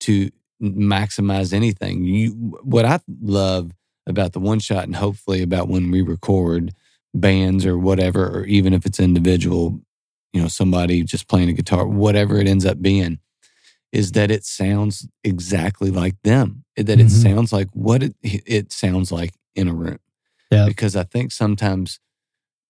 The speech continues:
Speaker 1: people get away from that inside of a studio. They get big eyes. They, eh, see all the things that they can do instead of just,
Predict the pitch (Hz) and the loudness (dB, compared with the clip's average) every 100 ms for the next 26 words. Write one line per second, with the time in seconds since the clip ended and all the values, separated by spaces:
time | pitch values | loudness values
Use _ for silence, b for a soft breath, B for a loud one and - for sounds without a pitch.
0 | _ _ 107 98 92 92 90 87 90 87 | _ _ -4 -2 -2 -2 -2 -2 -2 -2
1 | 85 85 85 - _ 90 82 - 87 90 | -4 -4 -4 -8 _ -6 -6 -4 -4 -4
2 | - 82 - 87 82 - 120 131 - _ | -4 -6 -4 -2 -2 -4 -6 -14 -20 _
3 | _ _ - 92 92 - - 110 104 95 | _ _ -6 -4 -4 -4 -2 0 0 -2
4 | 92 92 85 90 92 95 - _ _ _ | -4 -6 -4 -6 -6 -10 -16 _ _ _
5 | - 123 113 104 98 95 90 90 - _ | -6 -4 -2 -2 -2 -2 -4 -6 -12 _
6 | 113 101 95 87 95 87 85 90 92 120 | -2 0 0 -2 -2 -2 -2 0 2 2
7 | 104 - 104 95 95 87 | 2 0 0 2 0 -2